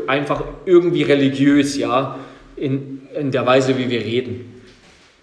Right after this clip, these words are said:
Ein Geistlicher, geistlich, das ist irgendwie religiös, irgendwie, das hat was mit Gott zu tun.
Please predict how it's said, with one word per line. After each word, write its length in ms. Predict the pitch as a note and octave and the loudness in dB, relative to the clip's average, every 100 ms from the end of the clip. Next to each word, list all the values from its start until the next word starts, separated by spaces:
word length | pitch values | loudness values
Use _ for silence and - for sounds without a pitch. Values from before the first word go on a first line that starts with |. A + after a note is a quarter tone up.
| _ _ - | _ _ -16
Ein 120 | C3+ | -8
Geistlicher, 800 | A2 A#2 D3+ - C#3 D#3 D3 C3 - - - | 0 0 0 0 0 4 2 2 -4 -10 -8
geistlich, 440 | C3+ C#3 D3+ D3+ C#3+ | 0 2 2 0 0
das 140 | C#3 | -2
ist 180 | D3+ D#3 | -2 0
irgendwie 360 | F3 E3+ C#3+ | 2 2 2
religiös, 640 | C3+ C3+ C3 C3+ E3 D3 - | 2 2 0 2 2 2 0
irgendwie, 560 | C#3+ C#3 C3 B2+ B2 B2 - C3 | -4 -4 -4 -4 -6 -10 -14 -8
das 260 | B2+ - | -6 -4
hat 180 | B2 - | -6 -4
was 140 | C3 | -4
mit 160 | C3 C3 | -4 -4
Gott 200 | D#3+ E3 | -2 0
zu 120 | F3 | 0
tun. 400 | D#3+ D3+ G#2+ - | 0 -2 -6 -12